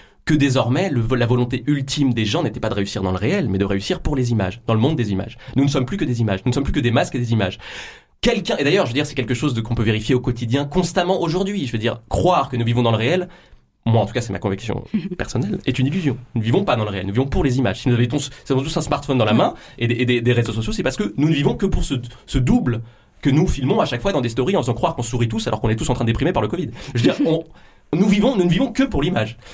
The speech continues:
Speaker 1: Et, euh, si vous, moi il y a quelque chose qui me fait toujours, si vous voulez rire à peu de frais, regardez B F M, regardez, euh,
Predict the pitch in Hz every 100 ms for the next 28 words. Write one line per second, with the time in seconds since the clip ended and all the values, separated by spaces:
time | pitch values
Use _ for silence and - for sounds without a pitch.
0 | - 151 160 135 135 131 180 160 - -
1 | - 139 139 135 - 123 - 151 143 -
2 | - - - 147 160 180 165 120 - 123
3 | 156 - 147 208 - - 123 127 131 127
4 | 123 - 120 147 117 120 123 127 107